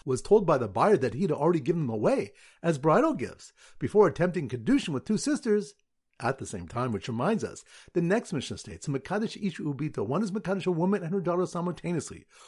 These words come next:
"O isha v'achosa ka'achas," or a woman and her sister simultaneously, "Ena mekudashos," neither woman is married. This is based on Rabba's principle, "Kol she'enu b'zeh achar zeh," whatever cannot take effect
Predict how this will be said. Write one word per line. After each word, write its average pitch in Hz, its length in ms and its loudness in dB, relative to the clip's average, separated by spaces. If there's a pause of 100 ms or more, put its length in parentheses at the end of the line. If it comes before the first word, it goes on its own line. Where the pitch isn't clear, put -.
(120)
"O 139 120 0
isha 214 280 2
v'achosa 156 560 0
ka'achas," 156 540 -2
or 196 160 8
a 185 40 8
woman 196 260 4
and 175 100 0
her 165 60 0
sister 233 340 -2
simultaneously, 110 880 -6 (260)
"Ena 214 140 4
mekudashos," 170 720 -2 (120)
neither 170 400 2
woman 113 220 -2
is 117 140 -8
married. 165 340 2 (300)
This 196 160 4
is 165 80 -6
based 165 200 -2
on 139 100 0
Rabba's 165 260 2
principle, 139 320 -2
"Kol 208 160 2
she'enu 185 280 0
b'zeh 147 400 0
achar 117 120 -4
zeh," 139 340 2
whatever 190 420 0
cannot 196 420 -2
take 180 180 -4
effect 165 380 -2